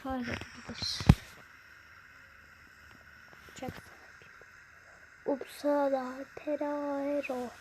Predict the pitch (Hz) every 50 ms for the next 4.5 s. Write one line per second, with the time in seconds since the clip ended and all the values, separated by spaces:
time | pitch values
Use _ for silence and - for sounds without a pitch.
0 | - - - - - - - - - - - - 277 262 254 - - 277 285 262
1 | 254 247 - - - - - - 311 320 330 320 302 320 311 302 302 285 - -
2 | - - 285 285 277 - - - - - - - - - 240 240 - - - -
3 | - - 277 262 247 - - - 240 240 240 233 233 226 226 226 233 226 - -
4 | - - - - 240 - - 277 269 240